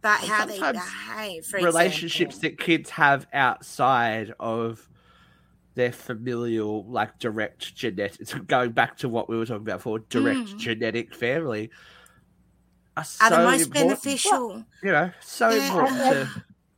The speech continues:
Speaker 2: them becoming
Speaker 3: I, it brings
Speaker 2: themselves.
Speaker 3: to mind an incident in my past. Um, we were on a
Speaker 2: <laughs>
Speaker 3: family
Speaker 2: My
Speaker 3: friend
Speaker 2: pa-,
Speaker 3: picnic.
Speaker 2: my
Speaker 3: And
Speaker 2: past.
Speaker 3: my pa-,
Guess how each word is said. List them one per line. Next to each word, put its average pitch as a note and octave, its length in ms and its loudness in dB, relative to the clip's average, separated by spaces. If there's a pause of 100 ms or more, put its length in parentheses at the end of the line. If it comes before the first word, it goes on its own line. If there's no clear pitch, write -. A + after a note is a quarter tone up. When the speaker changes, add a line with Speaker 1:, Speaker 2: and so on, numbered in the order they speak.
(540)
Speaker 2:
them C#3+ 120 -4
becoming E3+ 220 0
Speaker 3:
I, - 40 6
it C#4 60 -2
brings B3+ 180 2
Speaker 2:
themselves. D3+ 340 2
Speaker 3:
to A#4 60 -6
mind D#4 220 0
an C4+ 120 -2
incident A#3 500 -6
in G3 100 -6
my F#3+ 140 -4
past. D3 380 -8 (800)
Um, F3+ 440 6
we G3 140 0
were G3+ 120 0
on G#3 140 0
a G3+ 160 2 (180)
Speaker 2:
<laughs> - 200 -16
Speaker 3:
family C4 440 2
Speaker 2:
My D3 200 4
Speaker 3:
friend A#2+ 40 -6
Speaker 2:
pa-, A2 180 2
Speaker 3:
picnic. F3+ 300 -6 (240)
Speaker 2:
my D#3+ 180 8
Speaker 3:
And D#3 100 2
Speaker 2:
past. C#3+ 680 4
Speaker 3:
my - 80 -6 (380)
pa-, D#5 80 12